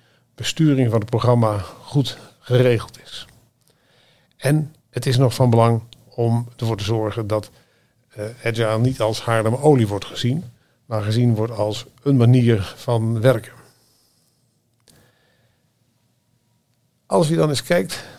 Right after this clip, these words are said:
naar, eh, een paar principes uit Prince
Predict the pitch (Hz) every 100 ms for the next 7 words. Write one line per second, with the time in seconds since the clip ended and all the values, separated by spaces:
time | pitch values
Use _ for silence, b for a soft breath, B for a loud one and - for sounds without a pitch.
0 | - 135 135 131 123 - - - 120 117
1 | 117 117 135 117 170 151 - 113 - 196
2 | - 131 - - - 113 101 - - _
3 | - 143 226 - -